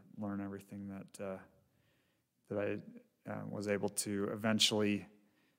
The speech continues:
pick up with horses. Um, it didn't just come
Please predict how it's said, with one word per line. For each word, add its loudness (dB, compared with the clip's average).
pick 6
up 8
with 2
horses. 2
Um, -4
it -8
didn't -2
just -4
come 0